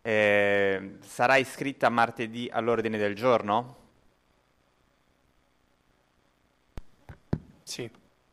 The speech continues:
Speaker 2: le, le rispondo
Speaker 1: Perché,
Speaker 2: già. Le comunico
Speaker 1: eh,
Speaker 2: di sì.
Speaker 1: int-, intanto un grazie ai tecnici per esserci, per, eh, dare le risposte che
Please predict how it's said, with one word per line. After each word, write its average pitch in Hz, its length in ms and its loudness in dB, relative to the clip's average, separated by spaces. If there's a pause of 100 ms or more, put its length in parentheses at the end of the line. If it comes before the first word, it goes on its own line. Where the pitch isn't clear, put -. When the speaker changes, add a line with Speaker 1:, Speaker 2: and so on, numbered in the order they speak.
Speaker 2:
le, 113 280 -12
le 110 120 -14
rispondo 110 240 0
Speaker 1:
Perché, 113 380 2
Speaker 2:
già. - 80 -14
Le 104 380 0
comunico 101 240 2
Speaker 1:
eh, 98 80 0
Speaker 2:
di 117 60 -8
sì. 98 160 -12
Speaker 1:
int-, 113 160 -16
intanto 175 680 0
un 113 160 -4
grazie 113 360 2
ai 98 60 -4
tecnici 117 640 -2
per - 340 -6
esserci, 107 460 -2
per, 101 200 -2
eh, 95 300 -2
dare 104 200 0
le 101 100 2
risposte 113 640 -2
che - 360 -6